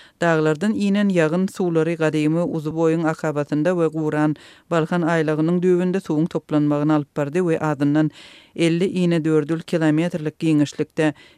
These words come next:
Belek we Gara Teňir demir ýol menzilleriniň arasynda giň suw howdanyny emele getirdi. Şeýle uly suw joşmasy bu sebitiň pesligi we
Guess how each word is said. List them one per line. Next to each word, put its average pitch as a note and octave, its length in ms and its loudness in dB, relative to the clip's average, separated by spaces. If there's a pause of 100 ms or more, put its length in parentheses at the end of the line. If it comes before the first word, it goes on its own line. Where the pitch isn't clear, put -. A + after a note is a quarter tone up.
Belek E3 320 0
we F3 180 4
Gara D#3+ 300 0
Teňir E3 540 0
demir D#3 280 2
ýol D#3 380 2
menzilleriniň D3+ 640 2
arasynda D3 580 0
giň D#3+ 320 0
suw D#3 260 -4
howdanyny D3 520 0
emele D3 240 0
getirdi. D3+ 420 -2 (260)
Şeýle F3+ 340 0
uly A3+ 320 2
suw G#3+ 340 -4
joşmasy E3+ 640 -2
bu F#3+ 80 -2
sebitiň F3 440 -4
pesligi D#3 560 -4
we D3+ 200 2